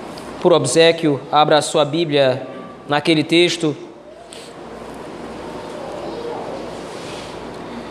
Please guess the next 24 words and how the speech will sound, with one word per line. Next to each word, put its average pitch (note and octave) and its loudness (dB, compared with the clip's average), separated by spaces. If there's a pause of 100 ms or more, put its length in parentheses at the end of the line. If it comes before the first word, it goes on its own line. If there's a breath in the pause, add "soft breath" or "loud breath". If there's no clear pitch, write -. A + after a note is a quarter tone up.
(360)
A E3 6
título G#3 6
de D3 2
esclarecimento, D#3+ 2 (760)
nós E3 0
temos F#3+ 6
adiantado F#3+ 8
um F#3 2
capítulo F#3 2
na F#3 6
leitura A#3+ 8
do A3 4
texto G3 4
bíblico. B2+ 2 (420)
Então, C3 0
pela D#3+ 8
manhã, F3 6
nós F#3 4
lemos E3 6
o E3 -4
capítulo F3+ 4
trinta A#3 8
e A#3 8
sete. E3+ 4